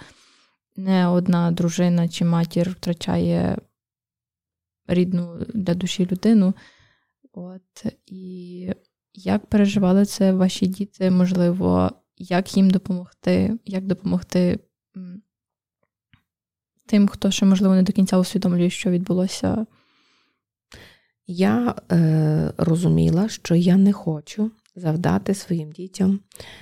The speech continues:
Speaker 2: ще більшої травми, тому що те, що відбувалося зі мною, і моя неадекватна поведінка, бо ця поведінка була неадекватна, я собою не керувала, мною керували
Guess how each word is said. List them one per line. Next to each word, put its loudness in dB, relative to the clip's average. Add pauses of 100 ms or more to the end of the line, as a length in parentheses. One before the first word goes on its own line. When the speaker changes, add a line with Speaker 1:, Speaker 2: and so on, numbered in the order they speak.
(140)
Speaker 2:
ще -2
більшої 0
травми, -6
тому 2
що -4
те, 0
що -6
відбувалося -6
зі -6
мною, -10
і -4
моя -2 (380)
неадекватна -2
поведінка, -2
бо 0
ця -6
поведінка 0
була -4
неадекватна, -2 (480)
я -2
собою 0
не 2
керувала, 2
мною 2
керували 0